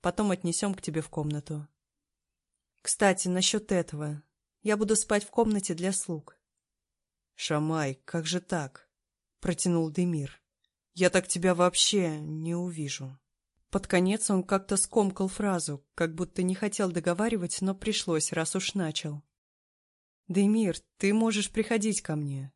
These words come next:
К тому же это всего на два-три дня, а когда званый обед пройдёт, я работать уже не буду». «Понятно», — протянул он. «А тебе император не говорил ничего по поводу званого обеда?» Решила перевести я тему.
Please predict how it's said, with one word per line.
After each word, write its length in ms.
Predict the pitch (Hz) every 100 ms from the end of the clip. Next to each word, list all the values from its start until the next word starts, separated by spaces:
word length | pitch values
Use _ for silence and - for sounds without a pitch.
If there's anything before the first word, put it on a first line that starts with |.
| _ -
К 80 |
тому 260 | - 165 175
же 120 | 208
это 200 | 175 170
всего 360 | 160 - 170 185
на 140 | 175
два-три 440 | 160 175 175 202 196
дня, 420 | 175 156 139 143 _
а 100 | 160
когда 320 | - 165 165
званый 380 | 160 165 165 165
обед 260 | 160 165 -
пройдёт, 520 | 156 156 196 214 -
я 200 | 170 196
работать 460 | 214 175 175 180 165
уже 160 | 165
не 140 | 175 190
буду». 420 | 151 135 135 139 _ _ _ _ _ _ _ _ -
«Понятно», — 720 | 185 185 151 139 147 139 135 - _ _ _
протянул 560 | 175 170 - 170 160 156
он. 260 | 156 156 - _ _ _ _ _ _ _ -
«А 120 | 180
тебе 280 | 202 196 208
император 460 | 208 196 196 202
не 120 | 190
говорил 360 | 180 185 220 254
ничего 420 | 240 - 165 170
по 180 | 160 165
поводу 380 | - 175 170 175
званого 420 | 170 165 170 165
обеда?» 480 | 165 160 151 151 151 _ _ _ _ -
Решила 420 | 185 175 190 175
перевести 540 | 185 170 170 - -
я 160 | 175 180
тему. 480 | - 160 143 143